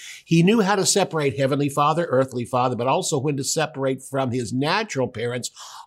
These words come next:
on this earth or legal parents on this earth, such as Joseph and natural mother, but know when to separate and no longer be under their authority, but still give them honor and respect. Jesus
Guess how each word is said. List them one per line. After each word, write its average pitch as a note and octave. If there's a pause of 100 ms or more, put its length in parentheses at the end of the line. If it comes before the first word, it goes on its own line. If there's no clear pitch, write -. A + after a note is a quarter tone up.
(100)
on F#3
this G3
earth C3+
or C3
legal F3+
parents A#2+
on A#2
this A2+
earth, C3
such B2+
as B2+
Joseph B2+
and G#2+
natural B2+
mother, A#2 (340)
but D3+
know D3+
when F3+
to F3+
separate F3+
and C3+
no C#3
longer C#3
be C3+
under C3
their A#2
authority, D3
but C3+
still D#3+
give C#3
them C3
honor B2
and A2+
respect. G#2+
Jesus C#3+